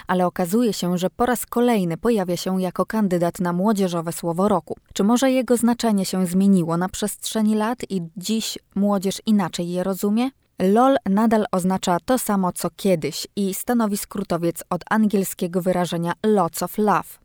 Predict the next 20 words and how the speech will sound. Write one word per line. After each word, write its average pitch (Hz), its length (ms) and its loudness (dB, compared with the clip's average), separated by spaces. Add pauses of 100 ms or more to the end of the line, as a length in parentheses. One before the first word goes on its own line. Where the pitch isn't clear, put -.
(160)
Zmieniło 220 440 2
się 254 180 0
natomiast 240 480 2
nieco 233 280 2
jego 220 280 2
użycie. 220 560 2 (160)
Dawniej 185 640 0
odnosił 214 480 0
się 220 220 2
do 208 240 4
znaczenia 196 540 0
komizmu 233 680 2
i 208 100 0
żartu. 190 520 0 (260)
Obecnie 180 680 -2
coraz 233 300 -2
częściej 254 460 0
występuje 208 560 0
w 175 40 -6
wypowiedziach 185 680 -2